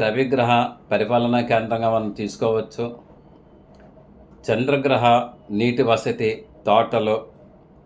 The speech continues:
కుజగ్రహ రక్షణ శాఖ గురించి మనకు తెలుపుతుంది. నెక్స్ట్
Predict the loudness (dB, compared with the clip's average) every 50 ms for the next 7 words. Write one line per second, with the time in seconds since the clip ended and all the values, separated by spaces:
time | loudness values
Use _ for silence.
0 | -20 -20 -20 -20 -20 -16 -8 -2 -2 -2 2 0 0 0 0 0 2 2 2 2
1 | 0 0 -2 -4 -12 -10 -8 -6 -6 -6 -4 -4 -4 -2 -2 0 0 0 0 0
2 | -2 -2 -2 -2 -2 -2 -2 -2 -2 -2 -4 -4 -2 -2 -2 -2 -4 -6 -6 -6
3 | -4 -4 -4 -4 -6 -6 -6 -10 -18 -20 -20 -20 -20 -20 -20 -20 -20 -20 -20 -20
4 | -14 -8 -4 0 0 0 0 0 0